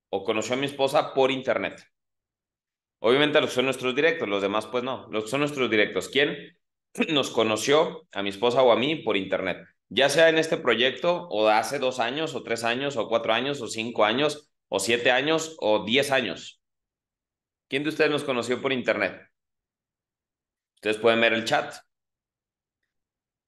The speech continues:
¿Algún directo que no nos haya conocido por internet? Bueno, aquí está Ana, que es amiga de mi esposa desde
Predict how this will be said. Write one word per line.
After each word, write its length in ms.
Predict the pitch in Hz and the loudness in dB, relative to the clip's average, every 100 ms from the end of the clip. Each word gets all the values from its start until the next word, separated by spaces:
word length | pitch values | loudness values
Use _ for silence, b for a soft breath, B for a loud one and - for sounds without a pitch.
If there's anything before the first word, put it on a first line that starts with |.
| _ _ _ _ _ _ _ _ _ _ - | _ _ _ _ _ _ _ _ _ _ -2
¿Algún 440 | 123 143 151 175 | 0 2 0 0
directo 520 | 175 175 170 165 175 | 2 4 2 0 -6
que 120 | - 135 | -4 -2
no 180 | 127 | -2
nos 200 | 139 151 | -2 -4
haya 180 | 147 151 | -2 -2
conocido 380 | 147 117 123 135 | -2 -4 -4 -4
por 100 | 131 | -4
internet? 400 | 110 101 113 143 | -4 -2 0 2
Bueno, 200 | 123 107 | 2 0
aquí 180 | 98 120 | 0 -4
está 280 | 117 131 123 | -2 2 2
Ana, 260 | 131 143 | 0 -4
que 120 | 143 107 | -2 -4
es 120 | 107 | -2
amiga 260 | 117 117 120 | -4 -2 -2
de 80 | |
mi 100 | 110 | -2
esposa 380 | 98 95 104 120 | -6 -8 -4 -2
desde 600 | 104 95 87 82 78 - | -2 -2 0 -2 -2 -6